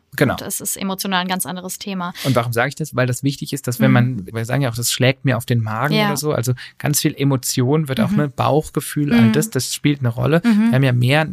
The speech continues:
Speaker 1: funktionierende Nervenzellen im Darm als im
Speaker 2: Mhm.
Speaker 1: Gehirn.
Speaker 2: Mhm.
Speaker 1: Das heißt, da spielt all das eine große Rolle und das,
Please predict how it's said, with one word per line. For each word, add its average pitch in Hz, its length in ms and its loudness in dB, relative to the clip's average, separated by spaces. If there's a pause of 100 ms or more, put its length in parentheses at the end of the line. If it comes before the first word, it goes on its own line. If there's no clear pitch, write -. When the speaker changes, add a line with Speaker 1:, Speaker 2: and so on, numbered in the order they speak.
Speaker 1:
funktionierende 135 520 0
Nervenzellen 135 680 0
im 131 200 0
Darm 127 360 0
als 220 160 2
im 220 80 0
Speaker 2:
Mhm. - 40 2
Speaker 1:
Gehirn. 120 420 2
Speaker 2:
Mhm. 214 320 2 (160)
Speaker 1:
Das - 200 -4
heißt, 127 220 0 (140)
da 120 100 0
spielt - 280 -2
all 131 180 -4
das 131 160 -4
eine 120 100 0
große 123 300 0
Rolle 117 320 0
und 123 160 -2
das, - 220 -2